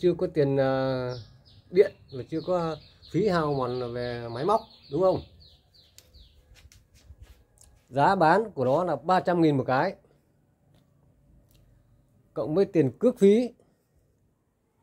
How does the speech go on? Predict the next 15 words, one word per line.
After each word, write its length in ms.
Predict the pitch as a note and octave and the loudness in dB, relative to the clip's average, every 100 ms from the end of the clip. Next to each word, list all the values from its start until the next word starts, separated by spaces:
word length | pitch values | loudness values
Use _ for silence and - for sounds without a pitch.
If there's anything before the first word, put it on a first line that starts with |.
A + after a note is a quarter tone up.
| _ _ _ _ | _ _ _ _
nó 100 | D#3+ | -4
tầm, 240 | E3 C3+ | 2 4
ờ, 280 | B2+ B2 A#2+ | 4 4 2
ba 200 | B2+ C#3+ | 2 2
bốn 160 | D3 F#3+ | 4 4
mươi 100 | F#3+ | 4
nghìn 200 | D3+ A#2+ | 4 0
gì 80 | A2+ | -2
đó, 220 | B2+ - _ _ _ _ _ _ _ | -4 -6 _ _ _ _ _ _ _
bốn 160 | A#2+ F3 | -2 0
mươi 100 | E3+ | 2
nghìn 160 | B2+ | 2
gì 60 | A2 | 0
đó. 160 | A2 C3+ _ _ _ _ _ _ _ _ _ _ _ _ _ _ _ _ _ _ _ _ _ _ _ _ _ _ _ _ _ _ _ _ _ | -4 -8 _ _ _ _ _ _ _ _ _ _ _ _ _ _ _ _ _ _ _ _ _ _ _ _ _ _ _ _ _ _ _ _ _
Thế 160 | D3 | -6